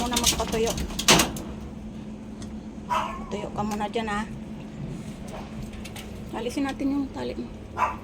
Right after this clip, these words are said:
Patuyo ka muna dyan. Para hindi ka magdumi. Saglit ka lang dyan. Pag, pag, pag, pag, ha. Dyan lang muna. Lock para hindi lumabas.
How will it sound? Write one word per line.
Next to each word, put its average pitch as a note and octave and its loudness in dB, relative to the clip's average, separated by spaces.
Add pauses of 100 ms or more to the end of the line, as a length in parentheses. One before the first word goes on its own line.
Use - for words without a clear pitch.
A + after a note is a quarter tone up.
(800)
Patuyo A#3+ 6
ka - 6 (100)
muna A#3 2
dyan. F3+ 4 (1600)
Para G#3 0
hindi A3 -2
ka G#3+ 0
magdumi. G3+ -2 (960)
Saglit - 0
ka G#3+ 4
lang G#3 4
dyan. F3+ 4 (1400)
Pag, F#3 -4
pag, G3+ 2 (100)
pag, G#3 2
pag, A#3 8
ha. A3+ 4 (1500)
Dyan G3 0
lang G#3 -2
muna. A3 0 (1600)
Lock - -6 (140)
para G3+ 2
hindi F#3+ -2
lumabas. - -4